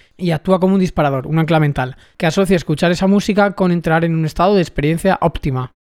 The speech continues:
o estado de flow o de flujo. Nos motiva, activa y sitúa en ese estado óptimo de concentración y enfoque máximo. También puede llegar a ser beneficioso si lo empleamos como un colchón sonoro de fondo, a modo de ruido blanco,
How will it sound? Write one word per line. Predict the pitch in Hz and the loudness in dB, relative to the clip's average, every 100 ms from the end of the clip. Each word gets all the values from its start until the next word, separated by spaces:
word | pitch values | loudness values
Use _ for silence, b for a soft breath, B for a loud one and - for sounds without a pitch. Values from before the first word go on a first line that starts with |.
| _ _ _ | _ _ _
o | 139 | -8
estado | 127 139 135 | -4 -2 -2
de | 123 | 0
flow | 147 143 131 | 0 2 2
o | 127 | 0
de | 120 | -2
flujo. | 147 143 160 - _ _ _ _ | -4 -4 -8 -14 _ _ _ _
Nos | 175 160 | -2 0
motiva, | 160 156 202 202 196 190 165 | 0 0 0 2 2 2 0
activa | - 196 196 196 | -2 -2 2 2
y | 190 | 2
sitúa | 165 143 185 | -2 0 2
en | 190 | 2
ese | 180 | 0
estado | 185 - 180 170 | -2 0 0 0
óptimo | 175 - 208 208 | -2 0 2 2
de | 185 | 2
concentración | 160 175 156 156 - 185 196 | 0 0 -2 -2 0 2 2
y | |
enfoque | 156 165 165 160 | 0 0 0 0
máximo. | 147 - 147 139 - b b - | 0 -4 -6 -8 -12 b b -6
También | 160 185 | -2 -2
puede | 185 214 | 2 2
llegar | 208 208 | 2 0
a | |
ser | - 190 | 0 0
beneficioso | 196 190 190 208 202 226 B B | 0 0 0 0 0 -2 B B
si | - 175 | -4 0
lo | |
empleamos | 170 165 165 180 | 0 2 2 2
como | - 175 | 2 0
un | 180 | 2
colchón | 180 - 175 | 2 2 -2
sonoro | 175 165 185 | 0 2 2
de | 160 | 2
fondo, | 165 147 139 - | 0 -2 -2 -4
a | 147 | -2
modo | 160 175 | 0 2
de | 175 | 2
ruido | 170 175 | 2 0
blanco, | 185 196 196 226 | 2 0 -2 -6